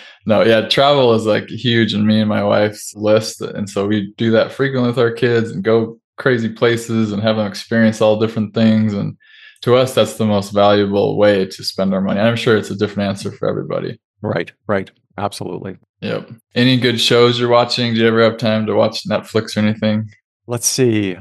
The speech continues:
Speaker 2: There have been some good shows in the past. I don't, we don't get too much into a series. I'm a big White Lotus fan for sure.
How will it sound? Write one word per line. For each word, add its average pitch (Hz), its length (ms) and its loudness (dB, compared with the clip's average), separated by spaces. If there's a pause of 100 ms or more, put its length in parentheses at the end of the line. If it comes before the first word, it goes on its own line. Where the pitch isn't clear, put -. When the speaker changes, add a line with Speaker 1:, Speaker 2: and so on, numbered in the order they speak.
(140)
Speaker 2:
There 208 120 2
have 208 80 0
been 143 160 2
some 123 200 -2
good 123 180 0
shows 120 300 0
in 117 60 0
the 107 80 -2
past. 113 300 -2
I 120 60 2
don't, 120 300 0
we 117 120 0
don't 117 160 0
get 117 240 0
too 127 120 -6
much 110 200 -2
into 107 520 0 (140)
a - 120 -2
series. 131 600 2 (320)
I'm 117 80 0
a 117 60 2
big 123 220 2
White 113 260 2
Lotus 110 300 2
fan 101 400 -2
for 113 140 -6
sure. 98 480 2